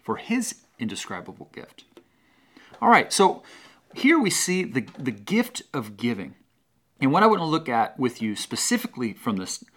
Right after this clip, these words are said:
text are three ways Paul says our giving has impact. All right, three ways our giving has impact. Number one, as you give generously, we see here,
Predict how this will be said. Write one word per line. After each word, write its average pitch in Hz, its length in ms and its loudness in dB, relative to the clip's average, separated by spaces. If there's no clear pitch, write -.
text - 380 -4
are 120 280 2
three 240 420 2
ways 127 380 2
Paul 143 300 -2
says 131 320 -4
our 123 140 -2
giving 113 400 -2
has 104 300 -6
impact. - 540 -6
All 101 60 -6
right, 151 260 -2
three 196 160 2
ways 160 280 2
our 123 120 -4
giving 107 320 -4
has 98 320 -8
impact. 120 380 -4
Number 165 200 0
one, 120 260 -2
as 208 260 4
you 226 80 6
give 156 280 2
generously, 110 840 -2
we 123 120 0
see 113 300 -4
here, 104 300 -6